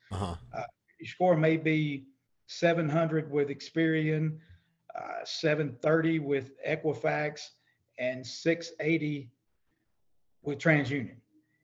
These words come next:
Speaker 1: Right.
Speaker 2: And the reason that is, is because they are three separate companies. So for, for instance, what a lot of people don't know is, is that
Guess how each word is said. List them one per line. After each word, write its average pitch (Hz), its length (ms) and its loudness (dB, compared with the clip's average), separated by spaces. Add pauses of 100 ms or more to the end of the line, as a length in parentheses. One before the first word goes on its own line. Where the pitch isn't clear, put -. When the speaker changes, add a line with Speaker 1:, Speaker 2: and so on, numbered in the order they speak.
(140)
Speaker 1:
Right. 120 240 0
Speaker 2:
And 151 140 0
the 156 100 4
reason 196 440 -4
that 185 260 4
is, 185 420 4
is 147 220 -4
because 156 480 2
they 147 160 0
are 165 440 2
three 170 280 0
separate - 560 -2
companies. - 560 -6 (360)
So 160 640 4
for, - 360 -2 (180)
for 170 200 0
instance, 180 380 -2
what 180 160 6
a 156 40 2
lot 180 220 4
of - 80 -2
people 160 300 -2
don't 151 300 -2
know 165 320 2
is, 151 320 2
is 127 180 -6
that 143 400 -2